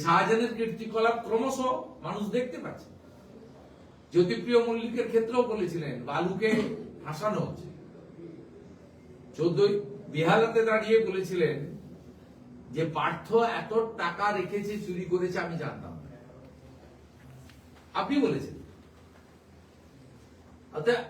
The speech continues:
আপনি বরাবরই অন্যের ঘাড়ে বন্দুক রাখেন এবং নিজেকে সরিয়ে রাখেন, এবং আমরা আপনার এই সিদ্ধান্তের উপরে নির্ভর করি না, সমর্থন করি না। পশ্চিমবাংলার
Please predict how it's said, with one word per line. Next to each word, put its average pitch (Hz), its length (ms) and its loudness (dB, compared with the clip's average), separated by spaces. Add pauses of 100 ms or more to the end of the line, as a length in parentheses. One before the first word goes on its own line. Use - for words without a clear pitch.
(140)
আপনি 220 260 -4 (180)
বরাবরই 175 680 4 (560)
অন্যের 175 380 -2
ঘাড়ে 185 180 2 (100)
বন্দুক 160 380 -4
রাখেন 190 260 -2 (1300)
এবং 156 140 2 (140)
নিজেকে 170 360 2 (560)
সরিয়ে 160 400 0
রাখেন, - 260 -10 (1400)
এবং 190 200 4 (320)
আমরা 214 260 6 (640)
আপনার 196 320 4 (120)
এই - 60 -2 (120)
সিদ্ধান্তের 190 760 6 (680)
উপরে 196 260 -2 (120)
নির্ভর 170 280 0 (100)
করি 202 220 2
না, 262 60 0 (140)
সমর্থন 156 480 -4
করি 190 200 -8
না। 143 60 -14 (840)
পশ্চিমবাংলার 180 720 0